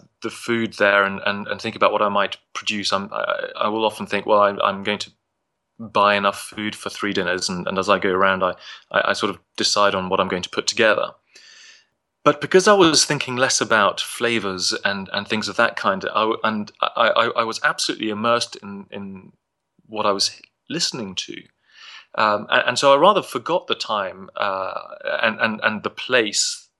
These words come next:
uh, of, of Sainsbury's and, and my, my sort of half-weekly shop. Um, and, and I th-, and I'm pretty sure that I was physically reacting to what I was hearing, gasping or, or,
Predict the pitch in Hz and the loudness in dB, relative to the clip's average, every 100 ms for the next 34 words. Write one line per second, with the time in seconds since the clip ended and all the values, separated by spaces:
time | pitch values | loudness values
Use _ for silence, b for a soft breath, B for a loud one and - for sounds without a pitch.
0 | _ - 101 - 107 - - 113 - 101 | _ -8 -6 -4 -6 -10 -6 -4 0 0
1 | 110 110 - 95 90 92 98 92 92 90 | 0 -4 -6 -6 -6 -8 -8 -10 -8 -8
2 | - 95 90 87 - 104 95 - B B | -6 -6 -8 -8 -14 -10 -10 -14 B B
3 | B B B - - - 113 107 113 107 | B B B -12 -4 2 2 2 -4 -4
4 | - 95 - 123 - - _ B B B | -6 -2 0 2 0 -6 _ B B B
5 | B - 117 113 - 123 123 123 123 - | B 2 4 4 2 0 2 2 0 -2
6 | - - 123 165 - 190 - - 143 110 | -12 0 0 0 -4 0 0 2 0 2
7 | 107 107 107 104 101 - - _ _ _ | 4 2 2 0 0 0 -2 _ _ _
8 | - - 147 151 151 - 117 110 113 120 | -20 -2 2 2 0 0 0 2 2 2
9 | - - 98 - 104 98 98 - 143 131 | -2 -10 -8 -10 -4 -2 -2 0 0 0
10 | 127 107 113 117 120 - 117 120 117 107 | -2 -2 2 4 2 -2 -4 -4 -2 -2
11 | 101 98 - 95 95 | -2 -2 -2 -2 -4